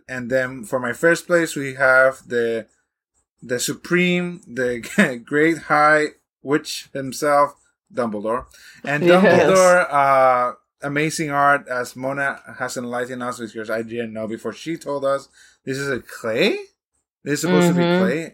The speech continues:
Speaker 1: That's, that's, that makes
Speaker 2: Yeah.
Speaker 1: this card just for me, like, just a treasure,
Speaker 2: Amazing,
Speaker 1: right?
Speaker 2: yeah.
Speaker 1: It looks like, when you look at first hand,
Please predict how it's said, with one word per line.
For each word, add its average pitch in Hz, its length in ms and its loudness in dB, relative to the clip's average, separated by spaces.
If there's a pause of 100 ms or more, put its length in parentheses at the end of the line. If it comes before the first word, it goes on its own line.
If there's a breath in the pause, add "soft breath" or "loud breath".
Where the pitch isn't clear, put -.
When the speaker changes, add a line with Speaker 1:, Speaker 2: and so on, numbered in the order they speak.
Speaker 1:
That's, 147 480 0 (460)
that's, 139 760 -2 (160)
that 160 240 2
makes 156 120 4
Speaker 2:
Yeah. 143 180 4
Speaker 1:
this 135 140 -6
card 135 500 4
just 123 320 -4
for 123 160 -6
me, 113 540 -10
like, 104 400 -10 (1000)
just 135 220 -6
a 120 40 -8
treasure, 139 240 0
Speaker 2:
Amazing, 143 500 4
Speaker 1:
right? 139 120 -14
Speaker 2:
yeah. 127 440 -2
Speaker 1:
It 170 220 4
looks 170 840 2
like, 143 300 -2
when 165 180 -4
you 175 80 -2
look 196 120 2
at 180 160 4
first 165 160 -2
hand, 156 120 0